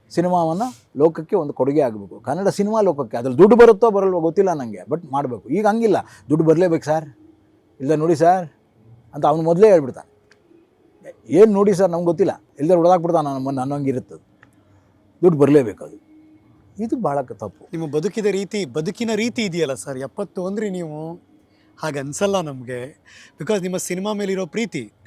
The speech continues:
Speaker 2: ಬೆನಕ ನಿಮ್ಮ ರ-, ರಂಗತಂಡದ ಮೇಲಿರೋ ಪ್ರೀತಿ,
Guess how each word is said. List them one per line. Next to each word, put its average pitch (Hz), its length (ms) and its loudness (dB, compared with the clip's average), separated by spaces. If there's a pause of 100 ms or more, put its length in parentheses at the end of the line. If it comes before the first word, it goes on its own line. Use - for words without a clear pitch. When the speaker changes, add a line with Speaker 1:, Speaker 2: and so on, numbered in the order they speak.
(880)
Speaker 2:
ಬೆನಕ 196 400 -2
ನಿಮ್ಮ 156 320 -6
ರ-, 143 180 -12 (240)
ರಂಗತಂಡದ 208 680 -4
ಮೇಲಿರೋ 185 380 -6
ಪ್ರೀತಿ, 180 460 -8